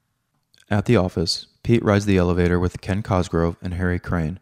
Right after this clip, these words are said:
who ask him about his honeymoon, goading him to share details about his love life. Pete declines, seeming calmly satisfied, saying he's felt different since getting married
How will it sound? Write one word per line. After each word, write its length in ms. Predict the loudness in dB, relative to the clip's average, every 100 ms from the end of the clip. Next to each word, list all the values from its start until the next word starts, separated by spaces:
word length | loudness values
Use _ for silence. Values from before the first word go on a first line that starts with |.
| _ _ -2
who 120 | 2
ask 240 | 2 0
him 80 | 0
about 240 | 0 0 0
his 120 | -2
honeymoon, 500 | -2 -2 -2 -6 -8 _ _ _ _
goading 240 | 2 2
him 140 | 2 0
to 80 | 0
share 200 | 2 2
details 480 | 0 0 0 0
about 220 | -2 -4 -4
his 160 | -2
love 200 | -2 0
life. 360 | -2 -2 -6 -14 _ _ _ _ _
Pete 180 | -4 -2
declines, 540 | -2 0 0 0 -4 -12 _ _
seeming 320 | -6 -4 -4
calmly 380 | -2 -2 0 -2
satisfied, 680 | 0 0 -2 -2 -4 -4 -10 _ _ _
saying 280 | 0 0 0
he's 160 | -2
felt 240 | 0 0 0
different 400 | -4 -2 -6 -4
since 180 | -8 -4
getting 260 | -4 -2
married 380 | -2 -2 -2 -4